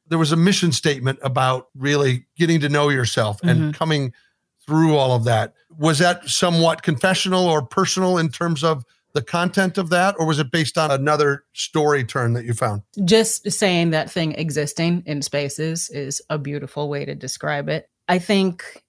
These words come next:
Speaker 2: existing in those spaces, especially in, in music,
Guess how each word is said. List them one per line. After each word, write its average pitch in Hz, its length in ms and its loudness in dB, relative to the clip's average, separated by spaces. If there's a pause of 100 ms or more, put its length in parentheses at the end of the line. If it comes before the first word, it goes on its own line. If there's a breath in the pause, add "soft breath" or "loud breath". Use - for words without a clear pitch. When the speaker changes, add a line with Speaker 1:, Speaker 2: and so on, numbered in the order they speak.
(120)
Speaker 2:
existing 202 480 2
in 180 140 0
those 160 160 0
spaces, 151 840 -4
especially 160 600 -2
in, 147 200 -4
in 160 240 0
music, 143 640 -4